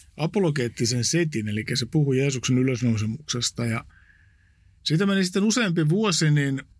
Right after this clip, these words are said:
monen vaiheen kautta mun, olimme kauppakorkeassa silloin ja löysin sellaisen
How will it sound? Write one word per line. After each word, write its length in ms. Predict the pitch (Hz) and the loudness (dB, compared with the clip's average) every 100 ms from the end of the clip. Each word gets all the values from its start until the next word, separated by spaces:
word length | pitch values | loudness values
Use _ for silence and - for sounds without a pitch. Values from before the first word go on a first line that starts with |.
| _ | _
monen 460 | 147 147 160 180 | -6 -2 0 2
vaiheen 400 | 156 190 180 151 | 2 0 0 0
kautta 440 | 147 160 170 156 131 | 0 0 0 0 0
mun, 360 | 127 131 127 - - _ - - | 2 2 0 -6 -20 _ -12 -8
olimme 280 | 139 135 | -6 -4
kauppakorkeassa 880 | 135 180 185 175 160 139 135 120 127 | -2 -2 0 0 2 0 -2 -2 -2
silloin 500 | 120 160 151 131 120 | 0 2 2 2 0
ja 160 | 120 123 - _ _ _ - _ - | 0 -4 -10 _ _ _ -20 _ -4
löysin 340 | 151 185 180 | 0 2 2
sellaisen 560 | 156 185 180 156 160 | 2 2 2 2 4